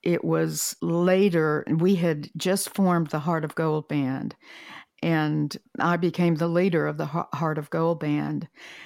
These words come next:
And during that transition, I met David McKay. We got married, and I got pregnant with Kinsman pretty much right away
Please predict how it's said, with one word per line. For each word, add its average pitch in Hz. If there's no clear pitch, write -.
And 156
during 180
that 165
transition, 160
I 165
met 165
David 151
McKay. 156
We 165
got 151
married, 151
and 151
I 170
got 160
pregnant 160
with 151
Kinsman 165
pretty 196
much 180
right 160
away 143